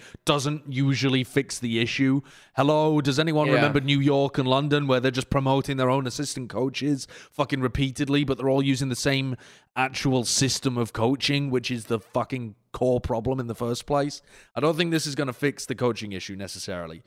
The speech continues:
Speaker 1: But even if that did get fixed, even if you brought in really good coaches, the fact that they're fielding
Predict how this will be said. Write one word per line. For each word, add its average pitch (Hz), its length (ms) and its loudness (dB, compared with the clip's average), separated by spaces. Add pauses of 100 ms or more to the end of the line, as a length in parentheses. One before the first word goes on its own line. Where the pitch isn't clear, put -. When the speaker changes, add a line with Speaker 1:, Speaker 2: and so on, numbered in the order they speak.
(240)
Speaker 1:
But 147 100 -4
even 202 220 0
if 190 100 -2
that 165 240 -4
did 151 180 -2
get 165 160 -4
fixed, - 340 -10
even 175 240 -4
if 175 120 -6
you 170 60 -8
brought 156 260 -2
in 123 180 -6
really 139 300 2
good 120 220 -2
coaches, 120 520 -4 (560)
the 139 100 0
fact 196 320 -2
that 180 140 -6
they're 170 160 -2
fielding 143 600 0